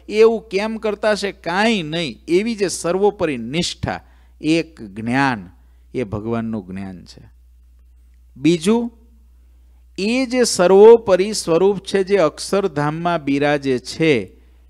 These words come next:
એ ભગવાન મને પ્રત્યક્ષ અને પ્રગટ મળ્યા છે.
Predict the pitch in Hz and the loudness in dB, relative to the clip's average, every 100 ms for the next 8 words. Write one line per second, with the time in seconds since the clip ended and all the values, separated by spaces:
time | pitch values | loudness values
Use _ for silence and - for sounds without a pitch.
0 | _ 151 175 165 123 113 120 120 117 113 | _ 0 0 2 -2 2 2 2 0 -4
1 | 107 - 107 117 135 139 113 104 - _ | -8 -12 -6 -2 0 0 -2 -4 -12 _
2 | 147 151 - - 180 170 - 131 120 - | 0 0 -8 -2 -2 0 -6 -4 -4 -6
3 | - 120 117 123 143 143 117 101 104 110 | -4 -2 0 2 0 0 -6 -4 -2 -2
4 | 110 104 98 - - 98 | -2 -6 -8 -12 -10 -10